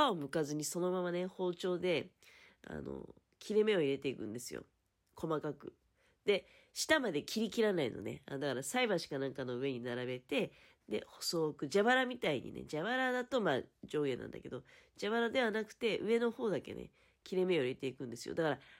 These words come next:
あの、アコーディオンアコーディオンカーテンみたいな感じになるのね。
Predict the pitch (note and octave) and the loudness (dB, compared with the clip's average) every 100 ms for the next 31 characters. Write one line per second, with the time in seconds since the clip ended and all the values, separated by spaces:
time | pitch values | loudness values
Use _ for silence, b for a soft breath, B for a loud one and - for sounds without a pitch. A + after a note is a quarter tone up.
0 | B C3+ D3 E3 E4+ F4 A3+ F3+ C#3+ A#2 | B -4 -2 -2 4 4 6 6 4 0
1 | - - _ _ _ _ _ _ - - | -12 -20 _ _ _ _ _ _ -20 -18
2 | - A#3 G#3 A#3 A3 G3+ A3 F#3+ D3 B2 | -2 0 2 0 0 0 0 0 -2 -4
3 | A#2+ A#2+ A#2 - C3 A#2+ B2 B2 - - | -4 -6 -6 -8 -8 -8 -8 -8 -10 -14